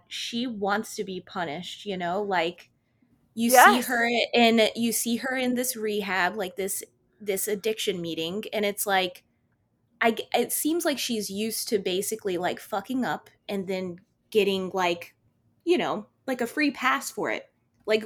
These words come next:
Speaker 1: she finishes up this addiction stuff and she's gonna have everything, like, her whole slate clean. And the same thing happens with her murdering her lover. You know, like, in the next second, it's like, "Oh, all the men are dead, so you don't have to worry about that." So it's like she seeks out his,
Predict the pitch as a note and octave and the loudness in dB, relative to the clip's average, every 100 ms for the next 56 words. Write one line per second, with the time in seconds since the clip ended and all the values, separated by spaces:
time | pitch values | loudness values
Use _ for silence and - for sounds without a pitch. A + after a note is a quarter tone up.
0 | - - A#3+ A3 A#3 A#3 A#3 A#3 G#3+ - | -4 -2 -2 0 0 0 0 -2 -2 -2
1 | A3 G3+ G3 G#3+ - A3 G3 - F3 G#3 | -4 -4 0 -2 -2 -6 -6 -4 -4 -4
2 | F#3+ F3+ G3 F#3 F#3+ F3+ E3+ F3 F#3 F#3+ | -6 -6 -8 -4 -2 -2 -4 -2 -2 0
3 | - G#3 A3 B3 A#3 A#3+ A#3 F#3 - F#3+ | -2 -2 -2 -2 0 0 0 -4 -4 -8
4 | - A#3 B3 - G#3 - - G#3 G#3 A#3 | -4 -6 -6 -4 -4 -4 -6 -4 -4 -6
5 | _ _ _ _ _ _ B3 B3 B3 C4+ | _ _ _ _ _ _ 2 2 2 0
6 | C4+ C#4 C4+ B3+ C4 C4+ C4 B3 B3+ C4 | 0 0 -2 -2 -2 -2 -2 -2 -4 -2
7 | B3+ B3 B3 B3 B3 A#3+ B3 A#3 C#4+ G3+ | -2 0 0 0 0 0 -2 -2 -2 -2
8 | F#3 A#3+ _ _ _ A#3 A3 G#3 - G3+ | -2 -6 _ _ _ 0 2 2 2 0
9 | G3+ A#3 A3+ A#3+ B3 - C4 A#3+ G3 G3 | 0 -2 2 0 0 -4 -2 -2 -4 -2
10 | G#3 G3+ C#4 B3+ - A#3+ C4+ A#3 F3+ F3 | -4 -2 0 0 4 4 4 2 0 -2
11 | F3 E3+ G3 G3+ G3+ F#3+ G3+ A#3 A3+ G3 | 0 0 0 -2 -2 -2 -2 -2 0 -2
12 | G#3 F#3 F3+ F3 E3 - A#3 G#3 - _ | -2 -2 -2 -2 -4 0 2 2 -2 _
13 | _ _ _ - B3+ C4 C4+ - C4+ A#3+ | _ _ _ -4 -2 0 -2 0 -2 -4
14 | - B3+ B3 B3 A3+ B3 F#3+ G3+ F#3 F#3 | -4 -4 -2 -2 0 0 -2 -4 -2 -4
15 | - | -8